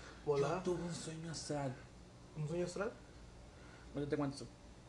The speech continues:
Speaker 1: Como te digo que yo soñé eso, güey, que vamos para arriba,
Speaker 2: Mm.
Speaker 1: caíamos en unas,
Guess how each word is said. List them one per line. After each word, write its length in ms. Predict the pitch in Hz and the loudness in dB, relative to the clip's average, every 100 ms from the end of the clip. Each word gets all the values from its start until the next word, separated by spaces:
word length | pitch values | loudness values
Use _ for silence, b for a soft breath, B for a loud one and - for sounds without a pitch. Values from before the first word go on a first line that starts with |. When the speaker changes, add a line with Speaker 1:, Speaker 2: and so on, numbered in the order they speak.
| - - - | -16 -14 0
Speaker 1:
Como 200 | 151 139 | 2 4
te 120 | 139 | 8
digo 180 | 139 143 | 10 10
que 260 | 160 139 131 | 10 8 8
yo 100 | 139 | 4
soñé 300 | 160 175 175 | 6 6 6
eso, 200 | 175 185 | 6 4
güey, 120 | 190 | 4
que 140 | 170 | 4
vamos 220 | 143 143 151 | 4 2 4
para 160 | 180 | 4
arriba, 140 | 170 - | 6 4
Speaker 2:
Mm. 580 | - - - - - - | 4 -6 -14 -14 -10 4
Speaker 1:
caíamos 540 | 165 143 151 175 180 | 6 10 10 8 8
en 80 | 170 | 8
unas, 520 | 156 175 180 - - | 8 6 4 0 -4